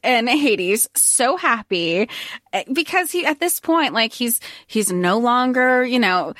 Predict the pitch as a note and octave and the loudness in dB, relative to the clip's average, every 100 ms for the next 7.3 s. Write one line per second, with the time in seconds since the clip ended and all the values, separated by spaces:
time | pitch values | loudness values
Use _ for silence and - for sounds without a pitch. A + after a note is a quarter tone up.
0 | - - - - B3 C4 B3+ C4+ A3+ C4+ | -18 -20 -20 -6 -4 -2 -2 -2 0 -2
1 | C#4+ D4 C#4 B3+ C4+ A3+ A3 A#3 G3+ A3+ | -2 0 0 0 -2 0 2 0 0 0
2 | C4 E3+ F#3+ G3 G3 A#3+ C#3+ C#3+ E3 - | 0 0 0 2 0 0 0 2 0 -2
3 | - - - - A3+ A3 G#3 G3+ G3+ F#3+ | -8 -10 -8 -2 0 0 -2 -2 -2 -2
4 | G#3 G3+ F3 - G#3+ A3 G#3+ - _ _ | -2 0 0 0 -2 0 0 -4 _ _
5 | _ - A3 B3 B3 A#3+ A3 D4+ A3+ F#3 | _ -8 -8 -2 0 2 2 2 0 -2
6 | F#3 G3+ - G#3 G#3 G#3 G3 A3+ F4+ D#4+ | 0 0 2 0 2 0 0 2 2 2
7 | G3 F#3 | 0 0